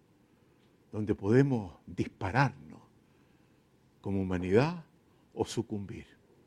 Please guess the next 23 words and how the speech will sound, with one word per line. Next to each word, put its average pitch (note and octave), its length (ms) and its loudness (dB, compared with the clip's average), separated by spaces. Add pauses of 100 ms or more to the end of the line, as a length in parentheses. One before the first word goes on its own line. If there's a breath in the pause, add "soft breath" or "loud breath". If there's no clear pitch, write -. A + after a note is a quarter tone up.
(560)
de G2+ 100 0
acuerdo A2+ 280 2
a A2+ 40 10
lo A2 120 6
que G2 80 2
hagamos G#2+ 380 -2
ahora F#2+ 420 -8 (320)
en G#2 140 -4
la F2+ 100 -2
crisis G#2 400 -10
ecológica. - 540 -16 (1040)
Y F#2+ 100 -12
ya G#2+ 160 6
vemos C3+ 340 4
cómo A2+ 680 -2 (420)
lo G#2+ 120 4
que - 60 -16
está - 180 2
pasando, D#3 460 6
la, F2 160 2
la, E2+ 160 -4
la, E2+ 160 -6
la, F2 220 -12